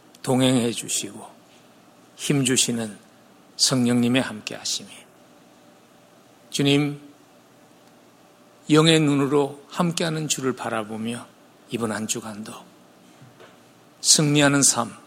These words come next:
소망 가운데 승리하는 삶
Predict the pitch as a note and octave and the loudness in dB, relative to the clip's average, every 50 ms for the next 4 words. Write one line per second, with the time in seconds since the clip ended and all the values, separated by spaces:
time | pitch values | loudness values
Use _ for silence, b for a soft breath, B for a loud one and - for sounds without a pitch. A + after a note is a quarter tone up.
0 | - - - - - - - - - - - - - - - - - _ - - | -20 -20 -20 -20 -20 -20 -20 -20 -20 -20 -20 -20 -20 -20 -20 -20 -20 _ -20 -20
1 | - - - - - - E3 D#3+ E3 E3+ E3+ E3 F3 D#3+ D#3+ E3 D#3+ D3+ E3 D#3+ | -20 -6 0 2 4 4 6 6 6 6 8 8 6 6 6 4 2 4 4 4
2 | C#3+ - - D3 C#3 C#3 C#3 C#3+ B2+ C3 B2 A#2+ A#2+ - - A#2 A2 - - | 4 4 4 2 2 4 4 4 4 4 4 2 0 -2 -2 -2 -4 -4 -8